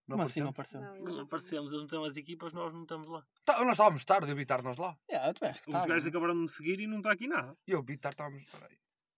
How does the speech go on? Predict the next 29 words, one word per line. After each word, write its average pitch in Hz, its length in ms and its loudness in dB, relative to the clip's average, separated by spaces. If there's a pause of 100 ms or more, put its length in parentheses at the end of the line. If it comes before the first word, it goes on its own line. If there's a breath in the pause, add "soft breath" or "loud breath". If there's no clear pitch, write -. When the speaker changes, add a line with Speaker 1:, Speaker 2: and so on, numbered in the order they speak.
(340)
Speaker 3:
Eu 226 100 -14
por 247 100 -20
acaso 240 220 -20
também 214 200 -16
fui 208 200 -20
ver 196 200 -20
e 208 80 -20
não 208 140 -20
estava. 196 220 -20 (440)
Speaker 4:
Yeah, 247 160 -4
Speaker 1:
E - 40 -4
Speaker 4:
não 185 60 -2
Speaker 1:
não 190 80 -4
ficar - 120 -6
Speaker 4:
está. - 100 -2
Speaker 1:
sem 127 80 -6
dados. 120 280 -10 (160)
Speaker 4:
Uma, 226 280 -4
duas, 220 300 -6
três, 208 180 -10
quatro, - 260 -4
são 202 120 -8
seis 208 240 -6
equipas 202 400 -8
só. 190 160 -10 (140)
Speaker 3:
É 220 220 -8
esta 254 200 -20
a 220 40 -20
página? 226 380 -20